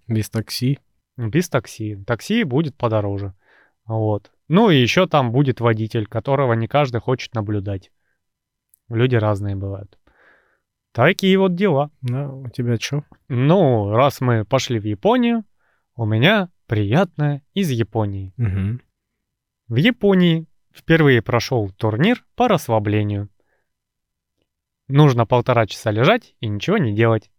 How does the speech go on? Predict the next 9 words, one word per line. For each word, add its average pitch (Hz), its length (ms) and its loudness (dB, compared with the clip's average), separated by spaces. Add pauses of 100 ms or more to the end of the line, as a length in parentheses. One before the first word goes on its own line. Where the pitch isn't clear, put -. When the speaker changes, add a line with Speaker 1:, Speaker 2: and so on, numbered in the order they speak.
(340)
Speaker 2:
Закрывать 127 440 0
глаза 117 300 2
и 151 60 0
смеяться 117 380 -6
нельзя. 104 280 -6 (800)
Speaker 1:
Они, 143 420 4
наверно, 147 480 6
украли 143 500 4
это 127 680 2